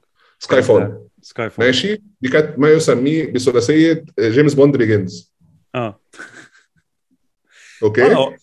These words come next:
Speaker 2: أصل هو جيمس بوند
Speaker 1: آه.
Speaker 2: الأولاني فعلًا كان، كان نازل في نفس التوقيت بتاع دارك نايت،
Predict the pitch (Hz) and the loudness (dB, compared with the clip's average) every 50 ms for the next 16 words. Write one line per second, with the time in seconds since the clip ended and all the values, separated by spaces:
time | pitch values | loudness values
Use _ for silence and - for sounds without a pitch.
0 | _ _ - 135 - 185 190 190 175 139 185 226 190 214 233 226 208 127 127 139 | _ _ -6 -2 0 2 2 2 2 2 2 2 2 2 2 2 2 0 2 2
1 | 151 190 220 185 - 190 208 208 196 185 160 151 147 143 143 151 147 - 151 139 | 2 2 0 0 0 -2 -2 -2 -2 -2 -4 -4 -4 -6 -6 -8 -4 -2 -2 -2
2 | 139 135 131 131 127 131 127 131 131 127 131 160 202 196 220 190 - 175 190 208 | -2 -2 -4 -2 -2 0 0 0 0 0 0 0 0 0 -2 -2 -2 -2 -2 -2
3 | - 196 - 180 170 190 233 214 190 214 202 196 208 214 214 - 208 185 165 143 | -4 -6 -6 -2 -2 -2 -2 -2 -2 -2 0 2 2 2 2 2 2 0 0 0
4 | - - | -2 -8